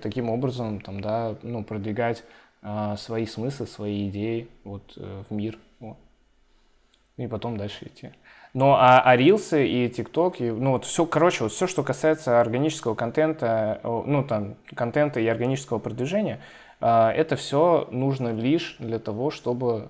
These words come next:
а, ну, увеличить, там, вероятность, скажем так, э, достижения этой цели, ускорить. Вот.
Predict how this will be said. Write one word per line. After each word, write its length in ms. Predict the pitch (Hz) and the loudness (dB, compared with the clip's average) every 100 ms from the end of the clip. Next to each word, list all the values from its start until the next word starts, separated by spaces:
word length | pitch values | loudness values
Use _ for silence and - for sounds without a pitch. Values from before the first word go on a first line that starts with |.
| - | -10
а, 460 | 113 110 110 107 107 - _ _ - | -6 -4 -4 -6 -8 -16 _ _ -4
ну, 240 | 139 92 | -4 -2
увеличить, 640 | 120 123 143 151 135 - - _ _ _ _ - | 0 2 4 2 -2 -4 -14 _ _ _ _ -10
там, 340 | 113 107 - | -6 -6 -6
вероятность, 720 | 110 117 117 127 139 123 - - _ _ - - | -4 -2 2 2 2 -2 -8 -18 _ _ -18 -16
скажем 320 | - 110 104 | -12 -10 -6
так, 280 | 110 107 - | -6 -8 -12
э, 720 | - 95 104 107 107 104 104 | -12 -10 -8 -8 -6 -6 -6
достижения 500 | 110 - 117 120 113 | -6 -6 -6 -4 -6
этой 160 | 107 107 | -6 -10
цели, 300 | - 101 127 _ _ _ _ - | -12 -14 -14 _ _ _ _ -10
ускорить. 520 | 131 - 110 98 - _ _ _ _ - | -8 -6 -6 -6 -12 _ _ _ _ -14
Вот. 320 | 107 113 | -12 -12